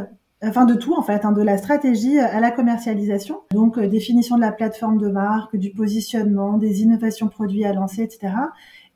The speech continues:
Et, euh, les gens de K deux R géraient la R et D sur la base des briefs qu'on leur fournissait et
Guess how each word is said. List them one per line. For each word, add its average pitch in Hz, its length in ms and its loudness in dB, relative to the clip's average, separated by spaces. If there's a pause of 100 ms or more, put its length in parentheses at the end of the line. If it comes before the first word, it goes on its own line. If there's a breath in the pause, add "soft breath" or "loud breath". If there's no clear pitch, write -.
Et, 240 200 2
euh, 202 460 2
les 202 160 0
gens 220 160 0
de 240 120 2
K 220 200 -4
deux 196 180 0
R 277 200 0
géraient 220 440 0
la 220 120 -2
R 214 240 0
et 226 80 2
D 226 360 -2
sur - 160 -8
la 202 120 0
base 202 180 0
des 202 80 0
briefs 233 240 -2
qu'on 214 120 -4
leur 196 120 -4
fournissait 202 540 -8 (180)
et 262 220 0